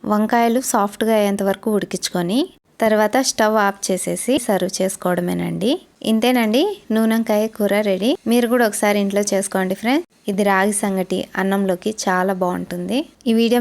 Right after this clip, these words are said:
మీకు నచ్చినట్లయితే లైక్ చేయండి ఫ్రెండ్స్. మీరు కూడా ఇంట్లో చేసుకొని మీకు ఎలా కుదిరిందని కామెంట్ సెక్షన్లో కామెంట్ చేయండి.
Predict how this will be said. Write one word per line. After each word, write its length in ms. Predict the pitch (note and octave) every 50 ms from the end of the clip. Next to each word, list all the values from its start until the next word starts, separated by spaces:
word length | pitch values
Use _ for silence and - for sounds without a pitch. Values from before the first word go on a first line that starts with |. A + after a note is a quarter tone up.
| A#3+
మీకు 140 | A#3 A3+ - A3+
నచ్చినట్లయితే 680 | G#3 G3 - - G#3+ G#3+ G#3 G3+ G3+ G3 F#3+ F#3+ - F#3+ F#3+
లైక్ 200 | F#3 F#3 F#3+ G3+ -
చేయండి 300 | - G#3+ G3+ G3 F#3 F#3+ -
ఫ్రెండ్స్. 240 | A3 A#3 C4+ D4+ - _ _ - G#3
మీరు 180 | A3 A3 A3+ A3+ A3
కూడా 120 | A3+ A3 G#3+
ఇంట్లో 180 | G3+ G3 G3 G3+ G3+ G#3
చేసుకొని 400 | G3 F#3+ - - F#3+ F#3 G3+ G#3 G#3
మీకు 160 | F#3+ F#3+ - F#3
ఎలా 120 | F3+ F#3 F#3+ -
కుదిరిందని 480 | G#3 G3+ G3 G3 F#3+ F#3+ F#3 F#3 F#3+ F#3+ -
కామెంట్ 320 | F3 F3 F3 F3 F#3 - -
సెక్షన్లో 360 | F3+ - - - F#3 F3+ F3+ - F3+
కామెంట్ 360 | F3 F3 F3 F3+ F3+ - -
చేయండి. 360 | - F3+ F3 E3+ E3+ F3 G#3